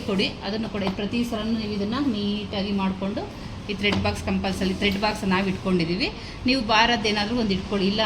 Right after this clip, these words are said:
ಅಂತಂದ್ರೆ ಜರ್ಕೊಂಡು ಜರ್ಕೊಂಡು ಹೋಗ್ತಾ ಇರುತ್ತೆ, ಅವಾಗ್ಲೇನೆ ಫಾಲ್ಸ್ ಸರಿ ಬರಲ್ಲ. ಈ ಸಣ್ಣ ಪುಟ್ಟ ನೋಡ್ಕೊಂಬಿಟ್ರೆ ಯಾವುದೇ ಕಾರಣಕ್ಕೂ ಫಾಲ್ಸ್ ಸುತ್ತು ಬರಲ್ಲ. ಹ್ಮ್.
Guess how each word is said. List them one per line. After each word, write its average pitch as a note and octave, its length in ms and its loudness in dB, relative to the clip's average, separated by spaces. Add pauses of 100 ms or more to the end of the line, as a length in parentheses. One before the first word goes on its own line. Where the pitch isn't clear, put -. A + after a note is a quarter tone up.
ಅಂತಂದ್ರೆ G3 320 0 (100)
ಜರ್ಕೊಂಡು G3+ 360 2
ಜರ್ಕೊಂಡು F#3 340 0
ಹೋಗ್ತಾ F3 280 -2
ಇರುತ್ತೆ, C#3+ 240 -6 (500)
ಅವಾಗ್ಲೇನೆ A#3+ 480 4
ಫಾಲ್ಸ್ G#3 260 0 (120)
ಸರಿ F#3+ 220 2
ಬರಲ್ಲ. E3 240 2 (4000)
ಈ F#3 100 -2
ಸಣ್ಣ A3 200 2 (100)
ಪುಟ್ಟ A#3 320 0
ನೋಡ್ಕೊಂಬಿಟ್ರೆ A3+ 600 2 (160)
ಯಾವುದೇ G3+ 220 2 (100)
ಕಾರಣಕ್ಕೂ G3+ 320 0 (100)
ಫಾಲ್ಸ್ F#3+ 240 2 (120)
ಸುತ್ತು A3+ 280 -2
ಬರಲ್ಲ. E3 240 2 (2500)
ಹ್ಮ್. E3 180 -4